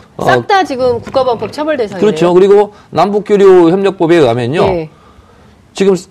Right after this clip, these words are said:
Speaker 1: 통일부에서 사전 허가를 했으니까 방북을 했지 않습니까?
Speaker 2: 네.
Speaker 1: 사후에 다 가서 보고해야 돼요.
Speaker 2: 음.
Speaker 1: 미주알, 고주알.
Speaker 2: 네.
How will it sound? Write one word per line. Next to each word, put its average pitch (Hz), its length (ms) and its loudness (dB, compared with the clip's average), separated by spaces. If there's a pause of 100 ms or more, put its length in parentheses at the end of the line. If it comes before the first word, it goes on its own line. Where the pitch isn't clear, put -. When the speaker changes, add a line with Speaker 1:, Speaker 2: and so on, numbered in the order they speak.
Speaker 1:
통일부에서 196 760 2 (100)
사전 208 260 -2
허가를 208 200 2
했으니까 165 220 -2
방북을 139 340 0
했지 151 120 -2
않습니까? 117 420 -6
Speaker 2:
네. 185 360 -2
Speaker 1:
사후에 269 420 0
다 - 320 -6
가서 196 220 -4
보고해야 196 440 2
돼요. 139 440 -2 (100)
Speaker 2:
음. 202 200 -4
Speaker 1:
미주알, 180 340 2
고주알. 92 580 -2
Speaker 2:
네. 180 300 -6